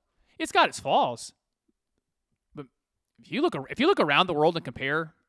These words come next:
our system to others, we have actually have a really, a really secure one.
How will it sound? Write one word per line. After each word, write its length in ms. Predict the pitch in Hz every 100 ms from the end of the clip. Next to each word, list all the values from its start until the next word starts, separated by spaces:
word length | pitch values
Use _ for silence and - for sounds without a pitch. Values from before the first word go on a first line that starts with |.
| _ _ -
our 380 | 139 147 135 - _ -
system 520 | - - 170 - 156
to 120 | 147
others, 340 | 127 147 156 - _ _ _
we 100 | 233
have 100 | 277
actually 180 | 190 175
have 80 | 160
a 60 |
really, 380 | 143 160 156 139 - _ _ _ _ _
a 100 | 143
really 200 | 165 175
secure 360 | - 143 156 170
one. 200 | 180